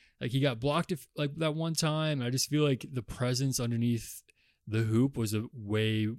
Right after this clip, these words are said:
way more against U N C. So he wasn't able to be as open as he's usually been and not really able to operate the same way. I mean, he still did good things, but I mean, yeah, I, I still think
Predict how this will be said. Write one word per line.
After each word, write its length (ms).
way 200
more 460
against 280
U 140
N 80
C. 200
So 380
he 200
wasn't 400
able 260
to 140
be 500
as 280
open 420
as 220
he's 200
usually 460
been 560
and 160
not 140
really 160
able 200
to 80
operate 420
the 80
same 300
way. 260
I 60
mean, 120
he 100
still 260
did 280
good 220
things, 540
but 240
I 80
mean, 340
yeah, 320
I, 120
I 60
still 260
think 400